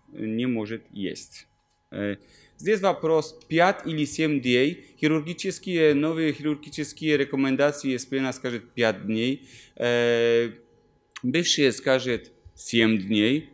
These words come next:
Но между пять и седем, седьми дней надо начинать вводить питание, если пациент в хорошем, э,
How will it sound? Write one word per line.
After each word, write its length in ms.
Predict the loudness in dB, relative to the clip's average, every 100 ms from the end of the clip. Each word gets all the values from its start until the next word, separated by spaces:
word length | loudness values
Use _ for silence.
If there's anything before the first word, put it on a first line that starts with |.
| _
Но 100 | -4
между 260 | -4 -4
пять 280 | -4 -2 -2
и 60 | -4
седем, 380 | -6 -4 -4 -2
седьми 360 | -2 0 2
дней 600 | 0 0 2 4 2 -6 -20 _ -6
надо 320 | 0 2 0
начинать 420 | -2 -4 -6 -6
вводить 220 | -4 -6
питание, 300 | -4 0 0
если 520 | 0 0 -2 -4 -10 -14 _ _
пациент 340 | 0 0 -8
в 60 | -2
хорошем, 560 | 2 2 0 -4 -6 -6
э, 360 | -2 0 -2